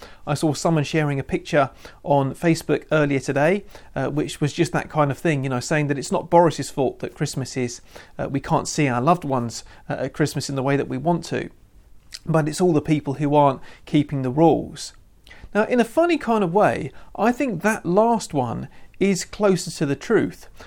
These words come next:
that it's the rule breakers whose fault it is. But actually, I think it's, uh, it's not the lockdown or the restriction rule breakers whose fault it is. It's, it's all of us as a society. That's whose fault it is.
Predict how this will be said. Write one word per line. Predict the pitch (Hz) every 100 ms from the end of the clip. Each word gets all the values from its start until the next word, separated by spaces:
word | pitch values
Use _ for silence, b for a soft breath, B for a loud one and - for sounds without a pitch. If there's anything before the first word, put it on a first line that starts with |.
| B
that | - 170
it's | 170 -
the | 165
rule | 156 240 269
breakers | 170 139 117 - 120 - - b b
whose | - 170 151
fault | - 185 160
it | 139
is. | 120 - - - - b b -
But | 190 -
actually, | 269 - - 170 131 123
I | - 160
think | - 175 165
it's, | 165 - - B B B -
uh, | -
it's | 170 208
not | 247 -
the | 160
lockdown | 202 269 - 175 147 123 117 b b -
or | 156
the | 151
restriction | 151 - - - - 147
rule | 143 143
breakers | 139 143 127 - 120 113 b b -
whose | 151 143
fault | - 139 -
it | 123
is. | 127 - - - b b b
It's, | 185 180 - -
it's | 185 - -
all | 226 247
of | 196 127
us | - - - b b -
as | 165 156
a |
society. | 147 151 - 185 165 143 127 120 b b -
That's | 214 - -
whose | 175 151
fault | - 170 135 135
it | 147
is. | 131 - -